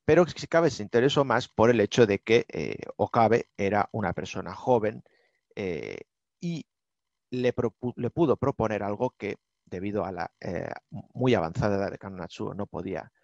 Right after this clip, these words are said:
proponerle, que es que viajara a Boston para estudiar las mil doscientas tsuba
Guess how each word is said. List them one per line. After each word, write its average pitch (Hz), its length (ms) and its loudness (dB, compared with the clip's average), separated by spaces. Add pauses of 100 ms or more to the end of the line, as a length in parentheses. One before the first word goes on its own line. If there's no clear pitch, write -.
proponerle, 110 480 -4
que 113 220 -2
es - 180 -8 (300)
que 135 100 0
viajara 131 400 0
a 110 40 2
Boston - 580 4 (1000)
para 165 400 8
estudiar 123 640 6 (200)
las 120 320 6
mil 180 260 6
doscientas 131 760 6
tsuba - 440 6